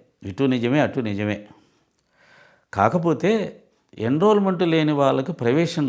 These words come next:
లేదు అనే మాట ఎందుకు అనాల్సి వస్తుంది నిర్వాహకులకంటే, ఓపెన్ అయితే పర్వాలేదు, ఓపెన్ ప్లేస్‌లో కార్యక్రమం అయితే ఎంతమంది వచ్చినా సర్దుకోవచ్చు. కానీ ఒక చిన్న హాల్ తీసుకుంటారు. ఇప్పుడు మా కృష్ణ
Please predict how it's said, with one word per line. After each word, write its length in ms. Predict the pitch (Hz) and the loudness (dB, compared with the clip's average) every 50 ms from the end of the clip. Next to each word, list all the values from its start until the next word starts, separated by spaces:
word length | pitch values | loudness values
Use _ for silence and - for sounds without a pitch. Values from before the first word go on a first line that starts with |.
| 117 113 | 0 0
లేదు 540 | 123 139 160 175 170 175 196 190 - - - - _ _ _ _ _ _ _ _ _ _ _ - | 2 2 2 2 4 2 0 0 0 -4 -16 -20 _ _ _ _ _ _ _ _ _ _ _ -4
అనే 180 | - 131 143 | 0 0 2
మాట 280 | 143 127 127 139 147 160 | 2 2 2 2 2 2
ఎందుకు 460 | 156 135 120 113 131 165 208 202 214 | 0 0 0 0 0 0 2 2 4
అనాల్సి 280 | 196 180 170 165 156 165 | 4 4 4 2 2 -2
వస్తుంది 340 | 156 151 - - 143 143 | -4 -4 -6 -4 -2 -2
నిర్వాహకులకంటే, 1000 | 139 131 120 117 131 143 139 135 - - 127 120 98 - 104 104 104 180 240 233 - - _ _ _ _ _ _ _ _ _ _ _ _ _ _ _ _ _ _ _ _ _ - 160 151 127 110 - | 0 0 0 2 2 4 2 2 0 0 -4 -4 -2 -4 -6 -6 -6 -8 -10 -12 -12 -18 _ _ _ _ _ _ _ _ _ _ _ _ _ _ _ _ _ _ _ _ _ -2 -2 -2 -2 -6 -4
ఓపెన్ 380 | 107 107 127 175 - 233 226 208 | 6 8 8 10 10 8 6 6
అయితే 160 | 208 202 220 | 6 4 4
పర్వాలేదు, 520 | 196 170 185 190 196 190 160 143 110 - - - | 4 4 4 6 6 4 4 2 -2 -4 -6 0
ఓపెన్ 800 | 110 127 139 - 160 156 156 156 151 151 151 147 147 143 - - - _ _ _ _ _ _ - | 2 2 2 2 0 0 0 0 0 0 0 0 -2 -4 -6 -10 -14 _ _ _ _ _ _ -2
ప్లేస్‌లో 340 | 143 143 143 - - 147 | 0 0 0 0 -4 -4
కార్యక్రమం 460 | - - 139 131 135 131 - 147 139 135 | 0 2 2 2 2 2 0 -2 -2 -2
అయితే 160 | 139 139 151 | 0 0 0
ఎంతమంది 340 | 135 120 131 135 139 143 139 | 0 0 -2 -2 0 0 0
వచ్చినా 240 | 135 139 147 143 | -2 -2 -2 -4
సర్దుకోవచ్చు. 680 | 139 - 127 110 104 - 120 120 113 98 95 - - - _ _ _ _ _ _ _ _ _ _ _ _ - - _ _ - | -2 0 -2 -4 -4 -6 -6 -6 -6 -6 -6 -12 -18 -20 _ _ _ _ _ _ _ _ _ _ _ _ -20 -20 _ _ -4
కానీ 120 | 180 180 190 | 0 2 2
ఒక 100 | 190 175 | 2 2
చిన్న 260 | 175 180 185 175 196 | 0 -2 0 4 4
హాల్ 300 | 202 180 180 185 185 170 | 6 8 8 8 8 6
తీసుకుంటారు. 500 | 185 175 - - 165 151 - - - - | 0 -2 -2 -4 -6 -6 -6 -6 -10 -10
ఇప్పుడు 360 | - _ _ _ - 123 117 | -14 _ _ _ -10 -8 -6
మా 120 | 117 120 | -4 -6
కృష్ణ 380 | 117 113 - 135 131 - - 160 | -6 -4 -6 -8 -8 -6 -4 -2